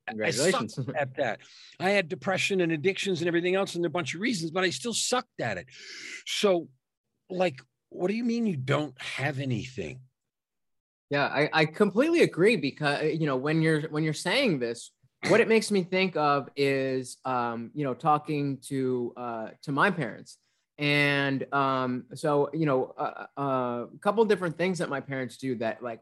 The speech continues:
Speaker 1: would play really well with social media, but, you know, them being the typical boomers, they're like, "Oh, I don't know how to do any of, any of that." And, um, like, for instance, my, my mom does,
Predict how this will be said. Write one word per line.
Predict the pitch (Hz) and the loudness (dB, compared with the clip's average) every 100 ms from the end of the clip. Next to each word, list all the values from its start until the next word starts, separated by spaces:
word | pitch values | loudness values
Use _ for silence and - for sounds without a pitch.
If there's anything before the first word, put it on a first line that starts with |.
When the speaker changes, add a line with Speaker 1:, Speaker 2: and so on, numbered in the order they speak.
| _ - | _ -4
Speaker 1:
would | 147 165 | 0 0
play | - 170 190 | 2 4 6
really | 160 160 151 | 8 6 6
well | 139 226 220 160 - _ - | 6 6 6 4 0 _ -6
with | 160 | -4
social | 175 170 170 | 2 2 2
media, | 160 208 143 117 120 - _ _ | 2 4 4 0 -2 -10 _ _
but, | 151 147 - _ | 4 4 2 _
you | 147 | -2
know, | 143 147 | 0 0
them | 143 147 | 0 0
being | 147 156 | 4 4
the | 165 | 4
typical | 160 170 175 190 | 4 0 2 2
boomers, | 165 170 156 151 147 | 4 4 4 2 0
they're | |
like, | 156 165 | -4 2
"Oh, | |
I | 214 208 | 6 6
don't | 214 | 4
know | 202 | 2
how | 185 | 0
to | 180 | -2
do | 180 185 | 0 0
any | 180 180 | 2 0
of, | 170 165 - | 0 -2 -4
any | 170 165 | -2 0
of | 160 | 0
that." | 156 151 151 - _ _ | 2 4 2 -4 _ _
And, | 156 151 147 147 | -4 0 0 -2
um, | 143 139 135 | -2 -2 -4
like, | 131 - | -6 -4
for | 147 | -4
instance, | 165 160 143 | -2 -4 -4
my, | 143 131 | -6 -6
my | 135 139 135 | -6 -4 -2
mom | 143 147 143 | 0 0 -2
does, | 135 143 139 123 | -2 0 0 -2